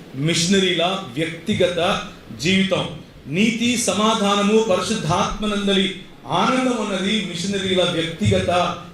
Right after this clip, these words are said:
పరిచర్యలో ప్రధానంగా కేంద్రమై కనిపిస్తుంది. అటువంటి పరిచర్య ఉన్న వారిని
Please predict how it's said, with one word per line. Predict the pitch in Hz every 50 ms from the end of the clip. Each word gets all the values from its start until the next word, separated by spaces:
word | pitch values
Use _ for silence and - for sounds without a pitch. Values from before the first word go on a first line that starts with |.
| - - -
పరిచర్యలో | 165 180 - 220 - - 226 208 196 190 185 180 202 220 220
ప్రధానంగా | 226 - 170 165 165 160 170 185 202 226 240 240 233 233 226 202 190 - - - -
కేంద్రమై | 208 214 240 277 302 302 294 277 254 220 214 208 196 170 - - - - - - - - 156
కనిపిస్తుంది. | 139 196 190 - - - - - 190 175 175 175 - - - - - - - - - - - -
అటువంటి | 170 180 180 269 262 285 285 277 277 277
పరిచర్య | - 214 202 208 214 220 240 220 214 202
ఉన్న | 196 196 190 180
వారిని | 175 170 165 165 165 175 185 175 156 151 160 160 -